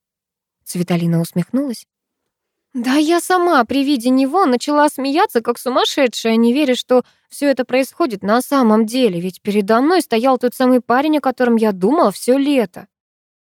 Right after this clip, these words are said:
«Значит, он удивился?» улыбнулась Оля.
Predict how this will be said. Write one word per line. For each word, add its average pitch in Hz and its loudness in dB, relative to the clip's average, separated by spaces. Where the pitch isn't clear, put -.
«Значит, 233 -2
он 247 2
удивился?» 233 -2
улыбнулась 180 -2
Оля. 160 -14